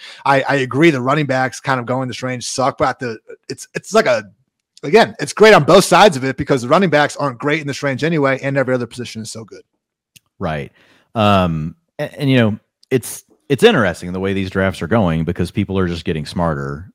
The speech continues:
Speaker 2: And as people get smarter, A D P sharpens so that even the people that maybe don't understand that they shouldn't take David Montgomery in round four or Josh Jacobson in round six, the A D P is driven by all these drafts.
Speaker 1: Right.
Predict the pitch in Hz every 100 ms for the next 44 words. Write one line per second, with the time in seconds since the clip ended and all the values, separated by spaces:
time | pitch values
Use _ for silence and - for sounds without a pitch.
0 | - 87 101 - 117 98 90 - 143 151
1 | 113 101 95 110 113 110 - 131 135 -
2 | 90 85 85 85 90 - - 110 107 120
3 | 123 123 110 113 110 95 87 95 98 95
4 | 90 80 - 87 98 104 120 - 123 120
5 | - 127 127 120 123 - 123 120 127 123
6 | - _ _ _ _ _ _ - 117 117
7 | 113 117 113 117 117 113 110 - 113 110
8 | 107 104 90 90 104 98 110 104 101 104
9 | 104 98 - 107 - - _ _ _ 95
10 | 110 120 127 117 - 185 127 98 - 113
11 | 147 95 82 90 98 82 73 139 180 -
12 | - - - 95 92